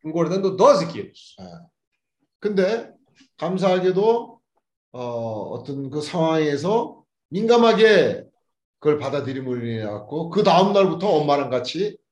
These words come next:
Speaker 2: 나가서 걷기 시작했다 그랬어요.
Speaker 1: É, mas graças ao Senhor, porque ele teve esse espírito sensível, no próximo dia, quando ele ouviu aquilo, ele disse, já começou a andar com sua mãe.
Speaker 2: 음. 아,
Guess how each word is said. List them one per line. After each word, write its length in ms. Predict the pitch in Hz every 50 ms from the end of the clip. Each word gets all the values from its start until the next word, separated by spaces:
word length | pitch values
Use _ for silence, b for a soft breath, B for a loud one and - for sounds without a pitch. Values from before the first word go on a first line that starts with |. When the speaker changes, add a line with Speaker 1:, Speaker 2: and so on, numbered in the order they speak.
| _ _
Speaker 2:
나가서 340 | - 104 107 110 113 113 113
걷기 280 | - 120 117 117 123 113
시작했다 460 | - - 143 135 131 113 - - 92
그랬어요. 340 | 85 - - - - 104 107
Speaker 1:
É, 180 | 104 104 101 98
mas 200 | 107 110 104 104
graças 300 | 123 143 151 147 151 160
ao 100 | 147 143
Senhor, 400 | - 156 143 139 151 160 165 165
porque 220 | 147 131 - 156
ele 420 | 151 151 143 143 139 139 135 139
teve 220 | 139 - 143 139 147
esse 160 | 151 147 143
espírito 400 | 127 - - 160 160 165 165 160
sensível, 580 | 165 214 247 247 - - 226 247 269 277 262 233
no 140 | 214 185
próximo 420 | 180 220 269 294 294 285 247 226 202
dia, 320 | 165 165 196 233 262 247
quando 200 | - 190 175 180
ele 100 | 175 170
ouviu 280 | 156 123 123 170 240 269
aquilo, 520 | 254 180 - 180 196 220 240 262 262 B B B B B _
ele 120 | - 131 127
disse, 260 | 127 143 151 147 -
já 120 | 147 135
começou 420 | - - 165 151 135 - - 170 156
a 40 | 131
andar 320 | 120 110 120 143 170 165
com 80 | 143 120
sua 240 | 113 - 98 87
mãe. 140 | 85 85 85 82 _ _ _ _ _ _
Speaker 2:
음. 240 | 95 87 85 82 82 _ _ _ _ _ _ _ _ _ _ _ _ _ _ _ _ _ _ _ _ _ _ _ _ _ _ _ _ _ _ _ _ _ _ _ _ _ _
아, 400 | 95 90 85 82 85 82 82 82